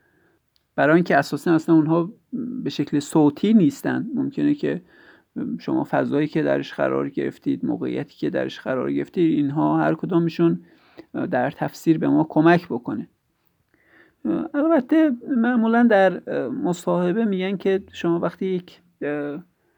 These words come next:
سوالی رو مطرح کردید، ممکنه وقتی محقق داره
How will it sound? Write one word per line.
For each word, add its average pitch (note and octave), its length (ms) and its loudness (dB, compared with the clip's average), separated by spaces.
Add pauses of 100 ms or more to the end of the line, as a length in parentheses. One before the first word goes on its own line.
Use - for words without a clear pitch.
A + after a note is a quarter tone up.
(640)
سوالی E3+ 580 0
رو D3+ 160 0
مطرح D#3+ 500 -4
کردید، G#3 760 -6 (880)
ممکنه G3 340 -4
وقتی G3+ 500 -4
محقق F3+ 460 -4 (120)
داره F3 400 -2